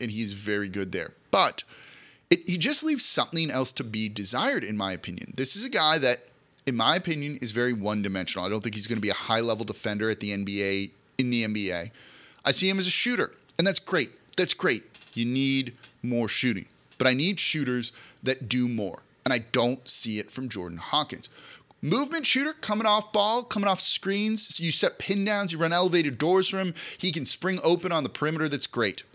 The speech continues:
Let me ask you this. How many of those plays are actually gonna be run for him in the next two, three years here? How many of those type of plays, when you, and assume people are healthy,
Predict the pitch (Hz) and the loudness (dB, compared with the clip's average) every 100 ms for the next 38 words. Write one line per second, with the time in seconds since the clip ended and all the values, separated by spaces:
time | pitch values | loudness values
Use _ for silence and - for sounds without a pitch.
0 | _ _ _ _ _ 151 196 208 - 185 | _ _ _ _ _ 0 2 2 0 -2
1 | 113 85 - - - _ _ _ _ _ | -2 -2 -2 -4 -10 _ _ _ _ _
2 | - 190 262 285 208 196 - - 131 147 | 0 2 4 2 2 0 -2 -2 2 2
3 | 151 127 131 123 - 147 127 127 120 117 | 0 -2 -4 0 -2 -2 -2 -2 -2 -4
4 | 98 104 107 107 101 - 101 92 - - | -4 -4 -2 -2 -4 -4 -4 -4 -8 -14
5 | _ _ _ _ _ _ _ _ _ _ | _ _ _ _ _ _ _ _ _ _
6 | _ _ 139 135 135 - - 165 - 135 | _ _ 2 2 -2 -4 -4 -4 -4 -4
7 | 107 85 85 - - - _ _ _ _ | -4 -4 -6 -6 -10 -14 _ _ _ _
8 | - 170 190 240 247 170 165 - 135 139 | -4 0 2 0 -2 -2 -2 -2 -2 -2
9 | 151 - 151 104 95 - - - - 127 | -4 -4 0 0 -2 -8 -14 -16 -8 -4
10 | 113 117 - - - - 175 - 254 262 | -4 -6 -12 -20 -16 -2 4 6 6 4
11 | 277 330 339 202 117 113 98 110 | 2 2 2 2 0 -2 -4 -6